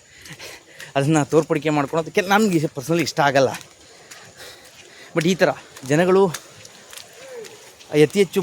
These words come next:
ಬರ-, ಬರೋಕ್ಕಾಗ್ದಿರೋಂಥದ್ದು ಸ್ಪಾಟ್ಗಳು, ಗೊತ್ತಿಲ್ಲದಿರೋಂಥ ಸ್ಪಾಟ್ಗಳನ್ನು ನಾವು ಹುಡುಕಿ ಹೋಗಿ ನೋಡಿ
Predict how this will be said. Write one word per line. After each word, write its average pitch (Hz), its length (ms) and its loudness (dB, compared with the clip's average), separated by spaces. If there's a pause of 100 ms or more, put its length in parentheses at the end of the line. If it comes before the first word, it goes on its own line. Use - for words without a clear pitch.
ಬರ-, 151 200 4 (120)
ಬರೋಕ್ಕಾಗ್ದಿರೋಂಥದ್ದು 151 960 2 (360)
ಸ್ಪಾಟ್ಗಳು, 147 460 2 (600)
ಗೊತ್ತಿಲ್ಲದಿರೋಂಥ 165 760 2
ಸ್ಪಾಟ್ಗಳನ್ನು 139 580 0 (1040)
ನಾವು 175 180 4 (100)
ಹುಡುಕಿ 170 360 -2
ಹೋಗಿ 190 260 4 (120)
ನೋಡಿ 175 200 6